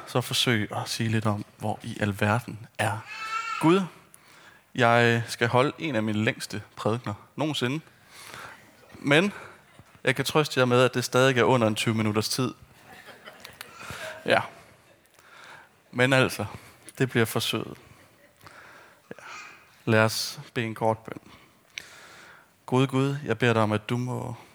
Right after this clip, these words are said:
åbne vores ører, vores hjerter og vores tanker for dit ord. Det ord, som vi nogle gange kan kæmpe utrolig meget med at få sagt os selv,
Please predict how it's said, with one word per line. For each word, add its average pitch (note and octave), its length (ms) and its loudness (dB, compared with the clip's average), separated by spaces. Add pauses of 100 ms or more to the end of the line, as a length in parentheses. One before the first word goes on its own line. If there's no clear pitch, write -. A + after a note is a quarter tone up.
(380)
åbne B2 340 -2
vores A2+ 540 -4
ører, D3 320 -4 (840)
vores - 540 -4 (120)
hjerter A2 320 2
og - 120 -6
vores A#2 400 -4 (120)
tanker B2+ 280 0
for C3 140 -2
dit C#3 240 -4
ord. - 320 -2 (760)
Det B2+ 100 2
ord, A2+ 200 4
som G#2 300 -4
vi G#2 220 -6 (920)
nogle D3 200 4
gange A2 380 0 (180)
kan A2+ 120 -6
kæmpe - 420 -6
utrolig A2 420 -8
meget G#2+ 220 0
med G#2+ 100 -2
at G#2+ 200 -4 (100)
få - 140 -10
sagt - 340 -2
os - 80 -6
selv, - 280 -2